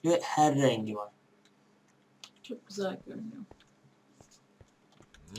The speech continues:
Speaker 1: Ki sen women olarak bir kitchen yapacaksın.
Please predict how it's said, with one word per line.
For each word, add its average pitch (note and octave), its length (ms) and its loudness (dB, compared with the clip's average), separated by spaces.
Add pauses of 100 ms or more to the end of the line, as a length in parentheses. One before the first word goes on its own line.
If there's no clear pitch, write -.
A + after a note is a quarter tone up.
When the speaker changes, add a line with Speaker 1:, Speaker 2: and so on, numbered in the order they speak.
(180)
Speaker 1:
Ki C#3+ 380 2
sen C#3+ 440 -2
women C#3+ 440 6
olarak C3 540 4
bir C3 120 -6
kitchen - 320 -2
yapacaksın. C3+ 840 2